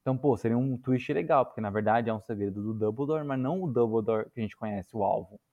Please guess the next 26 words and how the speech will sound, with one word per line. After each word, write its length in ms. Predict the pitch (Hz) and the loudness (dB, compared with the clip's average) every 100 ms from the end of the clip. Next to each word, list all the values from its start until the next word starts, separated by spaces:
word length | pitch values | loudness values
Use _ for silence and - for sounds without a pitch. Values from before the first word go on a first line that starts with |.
| _ | _
e 60 | 117 | -14
sim 240 | - 147 | -6 -4
outro. 480 | 175 156 151 - 107 - _ - | 0 2 2 -2 -16 -18 _ -12
Ah, 640 | 104 110 120 120 113 95 92 _ _ _ - | -6 -2 0 0 0 -4 -6 _ _ _ 0
beleza. 460 | 110 131 113 98 - _ _ _ | 4 6 4 0 -10 _ _ _
E 240 | 165 196 196 | -4 0 2
o, 60 | 135 - 123 117 | 0 0 -2 -2
o 40 | |
terceiro 420 | - 120 - 113 | 0 -2 0 -4
filme 360 | 104 - 175 156 | -2 -4 -2 -2
deveria 680 | 135 156 196 180 214 233 180 | -2 0 -2 -2 -2 -2 -4
ser 320 | - 147 131 | -6 -2 0
o, 160 | 117 113 - | -2 -4 -6
o, 140 | 113 - - | -8 -8 -6
o 260 | 113 110 - | -4 -2 -4
Crimes 240 | 123 117 | -2 0
de 80 | 110 | 0
Grindelwald, 520 | 107 143 165 120 - - | 0 0 0 -4 -6 -10
de, 480 | 220 110 107 107 - _ _ _ | -14 -8 -6 -8 -10 _ _ _
o, 100 | 110 - - | -10 -10 -14
Os 140 | - | -14
Crimes 240 | - 117 104 | -4 -2 -2
de 80 | 104 | -2
Grindelwald, 580 | 117 147 127 104 101 - _ _ _ _ - | -2 -2 2 2 0 -4 _ _ _ _ -6
porque 280 | 175 - | -4 2
ele, 480 | 196 208 214 208 220 | 4 4 4 0 -6